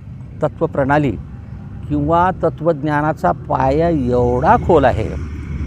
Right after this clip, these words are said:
एवढा खोल आहे की याच्यावर बरेच आक्रमण झाले,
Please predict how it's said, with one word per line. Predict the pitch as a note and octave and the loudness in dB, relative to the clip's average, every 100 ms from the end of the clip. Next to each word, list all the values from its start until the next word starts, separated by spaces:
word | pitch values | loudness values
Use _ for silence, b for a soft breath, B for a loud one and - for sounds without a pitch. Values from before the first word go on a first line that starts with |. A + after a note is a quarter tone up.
| - - - - - - A2 | -6 -8 -8 -8 -6 -2 2
एवढा | D3 D#3+ F#3 A#3+ A#3+ | 4 4 6 6 4
खोल | G3+ | 4
आहे | F#3 G3 | 4 4
की | A3+ | 2
याच्यावर | A3 G3 - G#3+ | 4 4 4 2
बरेच | F#3+ - D#3+ A#3 A#3 | 2 2 4 6 6
आक्रमण | A3 G3+ F#3+ G3 | 4 2 0 0
झाले, | D3 B2+ F#2 | 0 0 -2